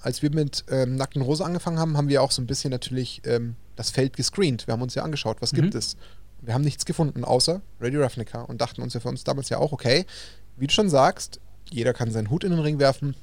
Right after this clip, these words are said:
Speaker 1: aber erstens, wie smart ist es, jetzt erstmal gleich mal direkt eine Copycat zu betreiben und wie sinnvoll ist es denn, warum? Ähm,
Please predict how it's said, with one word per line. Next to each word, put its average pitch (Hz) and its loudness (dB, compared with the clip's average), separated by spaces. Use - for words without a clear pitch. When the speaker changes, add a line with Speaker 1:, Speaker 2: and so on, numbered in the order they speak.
Speaker 1:
aber 117 0
erstens, 120 -4
wie 117 -14
smart 120 2
ist 165 -2
es, 196 -2
jetzt - -4
erstmal 123 -2
gleich 117 -2
mal 120 0
direkt 120 -4
eine 123 -4
Copycat - -4
zu - -2
betreiben 160 2
und 135 0
wie 127 0
sinnvoll 143 4
ist - 0
es 135 0
denn, 147 2
warum? 135 0
Ähm, 131 0